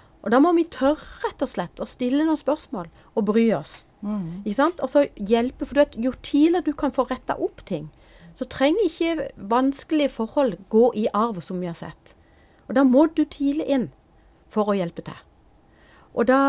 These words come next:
Speaker 1: eh, ser jeg i forhold til folkehelse som virkelig går inn på alt,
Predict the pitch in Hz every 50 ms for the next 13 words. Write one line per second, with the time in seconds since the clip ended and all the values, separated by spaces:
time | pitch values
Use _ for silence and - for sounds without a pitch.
0 | 277 269 269 262 262 254 247 247 247 247 247 254 247 - 294 294 302 285 247 226
1 | 214 202 - - - - 240 233 - 247 254 247 240 233 - 226 226 - 277 254
2 | 240 226 214 226 226 - - 247 214 233 226 - 214 220 233 240 - - 214 208
3 | - - 233 269 254 160 - _ - - -